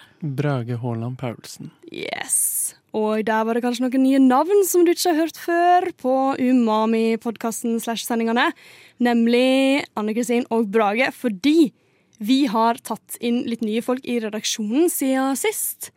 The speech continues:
Speaker 2: og det er jo veldig stas, så da må vi jo høre litt fra deg. For, eh, Anne Kristin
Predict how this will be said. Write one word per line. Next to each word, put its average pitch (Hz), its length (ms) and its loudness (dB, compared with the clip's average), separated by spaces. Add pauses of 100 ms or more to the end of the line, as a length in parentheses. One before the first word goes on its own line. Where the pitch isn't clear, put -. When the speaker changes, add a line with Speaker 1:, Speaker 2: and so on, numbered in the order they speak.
(120)
Speaker 2:
og - 200 -4
det 160 80 -2
er 101 60 -6
jo - 80 -12
veldig - 140 -8
stas, - 260 -4 (180)
så - 240 -6
da 285 80 2
må 277 160 2
vi 285 140 0
jo 311 100 2
høre 330 160 0
litt - 220 -8
fra - 200 -2
deg. 208 680 -2 (240)
For, 440 300 0 (120)
eh, 349 460 2
Anne 339 240 0
Kristin 320 640 0